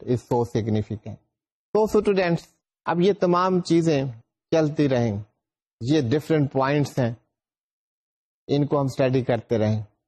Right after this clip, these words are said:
جیسے کہ میں نے آپ کو بتایا، this letter of credit is not only instrument in trade financing۔ کچھ اور طریقے بھی ہیں جن میں اوپن اکاؤنٹ میتھڈ، ایڈوانس پیمنٹ میتھڈ and documentary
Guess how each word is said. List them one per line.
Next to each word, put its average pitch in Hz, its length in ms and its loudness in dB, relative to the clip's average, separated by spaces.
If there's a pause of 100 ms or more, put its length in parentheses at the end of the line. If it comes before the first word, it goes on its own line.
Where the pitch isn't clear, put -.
(360)
جیسے 208 280 0
کہ 226 80 2
میں 190 160 2
نے 180 100 2
آپ 156 220 -2
کو 147 80 -2
بتایا، 117 420 0 (840)
this 147 280 2
letter 160 220 0
of 160 140 0
credit 160 420 2
is 143 160 2
not 147 140 0 (500)
only 143 280 4 (400)
instrument 123 560 2 (100)
in 123 100 2
trade 120 300 0 (100)
financing۔ 113 520 -2 (720)
کچھ 185 180 0
اور 180 240 2
طریقے 165 380 2
بھی 120 180 0
ہیں 113 140 -8 (540)
جن 160 260 2
میں 135 140 2 (600)
اوپن 147 320 0
اکاؤنٹ 156 360 0
میتھڈ، 156 520 -2 (460)
ایڈوانس 127 520 0
پیمنٹ 160 320 2
میتھڈ 151 500 -2 (600)
and 160 100 2
documentary 143 680 2